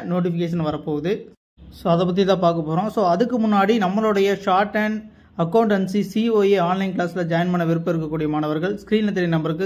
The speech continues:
தாராளமா WhatsApp பண்ணிட்டு வெயிட் பண்ணுங்க. And then இப்ப, அ, ஷார்ட் அண்ட் பேப்பர் காப்பிலாம் வந்திருக்கும், பார்த்துருப்பீங்க. Again கிளாஸ் ஜாயின் பண்ணணும் அப்படின்னாலும், so இப்ப கரண்ட் சிட்யுவேஷன் என்ன சிட்யுவேஷன்ல இருக்கீங்க,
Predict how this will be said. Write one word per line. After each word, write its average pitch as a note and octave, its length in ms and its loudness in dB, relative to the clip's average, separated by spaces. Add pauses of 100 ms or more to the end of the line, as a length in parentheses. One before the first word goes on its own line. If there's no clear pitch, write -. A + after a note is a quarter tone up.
தாராளமா D#3+ 380 0 (180)
WhatsApp D#3 300 -4
பண்ணிட்டு D#3+ 280 -2
வெயிட் D#3+ 180 -4
பண்ணுங்க. D3+ 220 -2 (420)
And E3+ 140 2
then F3 140 2
இப்ப, E3 140 0 (960)
அ, E3 80 0 (140)
ஷார்ட் F#3+ 240 2
அண்ட் G3 140 0
பேப்பர் F#3+ 280 0
காப்பிலாம் F3+ 320 0
வந்திருக்கும், E3+ 340 -2
பார்த்துருப்பீங்க. E3+ 480 -2 (120)
Again G3+ 260 0
கிளாஸ் F#3 260 0
ஜாயின் F3 220 0
பண்ணணும் F3 180 0
அப்படின்னாலும், D#3+ 420 -2 (200)
so F#3+ 100 -4 (120)
இப்ப E3+ 200 -4
கரண்ட் G#3+ 260 0
சிட்யுவேஷன் G3 500 0
என்ன F#3+ 180 0
சிட்யுவேஷன்ல F3+ 460 -2
இருக்கீங்க, E3 280 -2